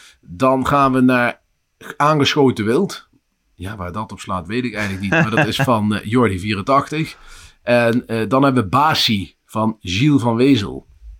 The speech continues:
Speaker 1: Eh, afgang in het Fries wordt ook nog genoemd. Dat is Miss Lerje. Nou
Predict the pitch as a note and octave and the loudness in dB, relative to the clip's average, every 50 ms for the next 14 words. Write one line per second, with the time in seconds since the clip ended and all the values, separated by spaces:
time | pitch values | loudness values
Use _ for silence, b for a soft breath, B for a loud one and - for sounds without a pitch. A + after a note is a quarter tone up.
0 | _ _ _ _ _ _ - B B B B B B B B B - G#2 G#2+ G#2 | _ _ _ _ _ _ -20 B B B B B B B B B -6 -4 -4 -2
1 | - - F3+ - - - E3+ D#3+ D3+ C#3+ C3+ - - F3 G3 - - D3+ - D#3+ | 0 2 0 2 2 2 2 4 4 2 2 2 2 2 2 2 2 2 0 0
2 | E3+ D#3 F3+ E3 - D#3 E3 F3+ F#3+ F#3 B2+ A#2+ C3+ C3 B2 C3 A2 - A2+ B2 | 0 0 -2 0 2 2 4 4 4 2 0 -2 -2 0 0 -2 -2 0 2 2
3 | C#3 C#3 B2 - - - - A2 B2 C#3+ D#3 D#3 D3+ D#3+ E3 F3 G3 G3 C3 - | 2 2 2 0 -2 -4 0 2 2 4 4 4 4 4 4 4 4 4 2 0
4 | - G#2 A#2 A#2 A#2 | -2 -2 -2 0 -2